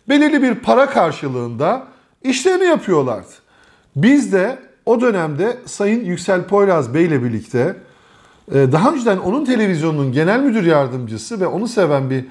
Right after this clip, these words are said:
kardeşi, evladı olarak basın danışmanlığını yapıyorduk. Yani Sedat Aksakal avukattı,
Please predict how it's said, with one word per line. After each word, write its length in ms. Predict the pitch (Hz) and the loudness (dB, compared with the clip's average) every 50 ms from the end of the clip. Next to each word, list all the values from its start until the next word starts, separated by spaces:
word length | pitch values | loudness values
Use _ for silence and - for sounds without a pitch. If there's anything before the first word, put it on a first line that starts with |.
| - - _ _ _ - | -18 -20 _ _ _ -6
kardeşi, 520 | - 180 180 175 160 151 160 135 - 147 | -2 0 0 2 2 0 -2 -2 -2 -2
evladı 480 | 113 156 175 185 180 185 170 156 131 135 | 0 2 2 2 2 2 0 0 0 -2
olarak 320 | 131 120 123 139 185 220 - - _ _ _ _ _ - | -2 -2 -2 -2 -4 -4 -6 -12 _ _ _ _ _ -4
basın 340 | 175 208 226 226 294 277 233 | 0 0 0 0 0 0 0
danışmanlığını 680 | 208 185 170 156 - - 156 139 135 123 123 123 117 | 0 0 0 -2 -4 -4 -4 -4 -4 -4 -4 -4 -6
yapıyorduk. 460 | 110 104 - - 98 82 - - - _ _ _ _ _ _ _ _ _ _ _ _ _ _ - | -6 -8 -8 -12 -16 -18 -18 -20 -20 _ _ _ _ _ _ _ _ _ _ _ _ _ _ -2
Yani 260 | 254 233 233 196 185 | 2 2 2 2 2
Sedat 280 | - - 285 269 233 - | 2 2 2 2 2 0
Aksakal 520 | 175 202 - - 208 180 - 170 143 131 - - | 0 -2 -2 -2 -4 -2 0 0 0 0 0 0
avukattı, 760 | 214 240 269 - - 294 285 285 - - - 269 262 277 269 | 0 0 0 2 0 0 0 -2 -4 -10 -8 -8 -8 -8 -10